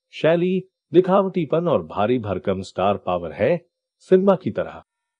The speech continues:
यहाँ तक कि यह पुलिस मुंबई में नाइनटीन नाइंटी थ्री के सीरियल धमाकों से लेकर ट्वेंटी ओ एट में मुंबई के कई ऐतिहासिक स्थानों पर हुए आतंकी हमले के बाद से मुंबई में हुए हैं, जिसमें ताजमहल पैलेस भी शामिल है मुंबई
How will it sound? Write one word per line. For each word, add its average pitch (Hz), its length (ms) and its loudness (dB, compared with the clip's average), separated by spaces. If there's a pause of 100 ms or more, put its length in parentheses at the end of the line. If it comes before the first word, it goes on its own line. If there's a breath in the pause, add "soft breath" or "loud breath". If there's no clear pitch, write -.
यहाँ 196 260 4
तक 214 140 0
कि 190 100 -2
यह 170 240 4
पुलिस 120 300 4
मुंबई 92 320 2
में 101 200 0
नाइनटीन 95 580 -4
नाइंटी 92 440 -4
थ्री 104 220 -6
के 104 160 0
सीरियल 104 480 0
धमाकों 87 420 -4
से 92 160 -4
लेकर 98 560 2 (240)
ट्वेंटी 196 380 2 (100)
ओ 170 220 2 (320)
एट 214 220 2
में 208 100 4
मुंबई 131 400 0
के 143 140 -2
कई 151 320 0
ऐतिहासिक 101 580 -2
स्थानों 104 400 -8
पर 104 160 0
हुए 98 320 0
आतंकी 156 500 -4
हमले 113 320 -4
के 90 140 -14 (520)
बाद 147 280 4
से 139 220 4
मुंबई 98 400 2
में 95 140 -2
हुए 90 240 -2
हैं, 127 300 0 (380)
जिसमें 190 300 4
ताजमहल 135 680 2
पैलेस 95 500 0
भी 98 120 -2
शामिल 92 400 -4
है 95 160 -2
मुंबई 90 520 -2